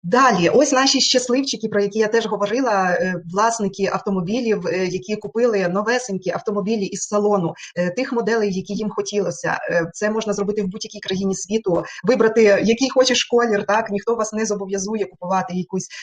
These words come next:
певну модель машину, це може бути абсолютно на ваш смак, е, вибране авто, і, е, більше того, ви його купуєте без кредиту, е, без всяких зобов'язань, тому що вам, ви закриваєте автопрограму, і вам виплачується повна сума,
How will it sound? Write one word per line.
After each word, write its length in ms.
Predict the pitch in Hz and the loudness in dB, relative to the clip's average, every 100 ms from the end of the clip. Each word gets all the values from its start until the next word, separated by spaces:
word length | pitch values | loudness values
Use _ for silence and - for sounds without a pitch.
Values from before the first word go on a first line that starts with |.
| - | 2
певну 220 | 196 196 | 2 4
модель 240 | 185 190 | 2 2
машину, 380 | 185 190 254 262 | 0 0 0 0
це 140 | 226 196 | -2 -2
може 180 | 196 | -2
бути 180 | 185 196 | -2 -2
абсолютно 640 | - - 214 214 196 175 | -2 -4 -4 -2 -2 -2
на 120 | 170 180 | 0 2
ваш 140 | 175 | 0
смак, 320 | - 202 247 262 - - 196 | 0 -2 -2 -2 -12 -6 0
е, 40 | |
вибране 340 | 202 202 190 | 2 2 2
авто, 440 | 185 180 - 262 294 262 - | 2 0 0 2 2 0 -4
і, 180 | 220 220 | 0 4
е, 180 | 190 - - 170 | 4 2 -4 -6
більше 320 | 214 240 208 | -4 -2 -2
того, 300 | 208 269 247 | 0 2 2
ви 120 | 185 | 0
його 160 | 208 196 | -2 -4
купуєте 520 | 190 - 208 190 175 | -8 -8 -6 -4 -4
без 240 | 180 254 | -4 -4
кредиту, 520 | - 254 247 240 170 165 - - | -2 -2 0 -2 -4 -6 -8 -4
е, 120 | 170 175 | 0 0
без 180 | 214 | 0
всяких 440 | 240 - 247 240 214 | -2 -2 -2 0 -2
зобов'язань, 640 | 220 214 190 202 196 214 208 | -2 -2 -2 -2 0 -2 -2
тому 240 | 180 214 | -4 -2
що 220 | 208 - | -2 -2
вам, 340 | 180 190 220 202 - | 0 2 2 -2 -10
ви 200 | 147 214 | -4 -2
закриваєте 460 | 196 - 185 175 175 | -2 -2 0 0 -2
автопрограму, 640 | - - - 196 262 233 180 | -6 -8 -2 2 2 2 0
і 60 | |
вам 240 | 202 226 180 | 0 0 0
виплачується 720 | 202 214 214 - 185 - 165 - - | -2 2 2 0 -6 -8 -10 -12 0
повна 360 | 214 240 233 | 2 2 2
сума, 480 | 208 - 220 202 220 | -2 0 0 2 0